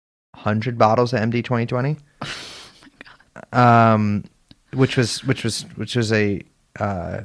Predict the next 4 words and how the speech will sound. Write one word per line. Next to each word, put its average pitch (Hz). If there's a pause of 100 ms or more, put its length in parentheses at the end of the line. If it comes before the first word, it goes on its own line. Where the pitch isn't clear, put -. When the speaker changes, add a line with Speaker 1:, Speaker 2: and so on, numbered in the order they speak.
(1500)
Speaker 1:
a, 110
a -
long 113
weekend. 98